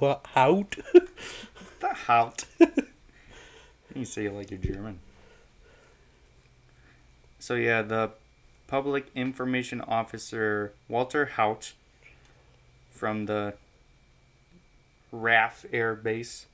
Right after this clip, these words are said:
Speaker 2: issued a press release stating that the military had recovered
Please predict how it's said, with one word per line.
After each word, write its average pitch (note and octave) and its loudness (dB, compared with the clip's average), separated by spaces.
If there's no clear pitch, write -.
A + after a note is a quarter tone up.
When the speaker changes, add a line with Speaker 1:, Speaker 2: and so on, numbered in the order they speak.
Speaker 2:
issued C3 -2
a C3+ -2
press E3+ -4
release C3+ 0
stating C3+ -2
that B2 -2
the B2 -6
military C#3 -4
had B2 -6
recovered B2 -4